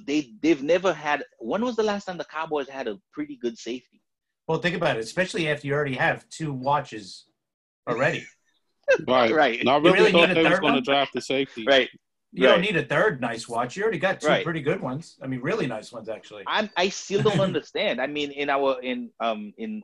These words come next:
Speaker 1: in later when we talk about, uh, ta-, talents that are still on the board, there's safeties there that I still don't understand why they weren't picked in the first round. Um,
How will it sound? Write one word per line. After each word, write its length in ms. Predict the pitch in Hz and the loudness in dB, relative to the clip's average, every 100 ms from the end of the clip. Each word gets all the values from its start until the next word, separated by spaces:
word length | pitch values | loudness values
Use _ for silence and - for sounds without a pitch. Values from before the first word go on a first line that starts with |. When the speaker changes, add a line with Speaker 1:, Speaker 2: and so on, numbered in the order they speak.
| - | -12
Speaker 1:
in 260 | 107 101 92 | -12 -12 -8
later 280 | 117 170 139 | -4 -2 -2
when 220 | 117 113 | -4 -4
we 100 | 113 | -6
talk 200 | 135 123 | -4 -4
about, 360 | 113 107 107 - _ 101 | -2 0 -2 -2 _ -6
uh, 400 | 98 95 92 - _ _ | -4 -4 -8 -12 _ _
ta-, 260 | 123 123 120 - | -4 -4 -4 -8
talents 440 | 123 127 113 107 | -4 -4 -4 -6
that 160 | 110 107 | -8 -8
are 80 | |
still 420 | - - 110 104 - _ | -10 -8 -6 -6 -10 _
on 140 | 107 98 | -12 -12
the 80 | |
board, 400 | 95 127 147 110 - _ _ _ _ _ _ - | -6 -2 0 -2 -6 _ _ _ _ _ _ -4
there's 240 | 135 131 | -2 -2
safeties 720 | - - 160 254 - 143 123 | -4 -6 -2 -2 -2 -6 -4
there 240 | 120 117 113 | 0 0 2
that 160 | 110 | 0
I 100 | 131 | -2
still 400 | 143 - - 214 | -6 -8 0 0
don't 140 | 262 180 | 2 -2
understand 420 | 160 131 151 135 | -2 -2 -4 0
why 160 | 135 | -2
they 120 | 135 139 | 0 -2
weren't 300 | 135 117 - | -2 -2 -6
picked 180 | 156 160 | -8 -6
in 80 | 131 | -6
the 80 | |
first 240 | 107 147 - | -2 -2 -2
round. 300 | 151 285 - _ _ _ _ _ _ _ _ _ | -4 -6 -10 _ _ _ _ _ _ _ _ _
Um, 560 | 127 135 127 127 127 | 0 2 2 0 -8